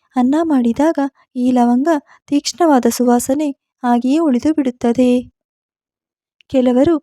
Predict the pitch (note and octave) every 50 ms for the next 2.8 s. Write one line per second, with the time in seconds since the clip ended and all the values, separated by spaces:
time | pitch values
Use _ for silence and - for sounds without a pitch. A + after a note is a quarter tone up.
0 | _ _ _ _ - B3 - - - E4 E4+ E4 C#4+ B3 A#3+ A#3+ B3 B3 B3 B3
1 | A#3+ A#3+ A#3+ A#3+ B3 B3 D4+ D#4+ F4 E4 C#4 B3+ C4 D#4+ D#4+ D4 - _ _ _
2 | - - C4 A#3+ - B3+ - B3+ B3+ C#4 - - - - C#4+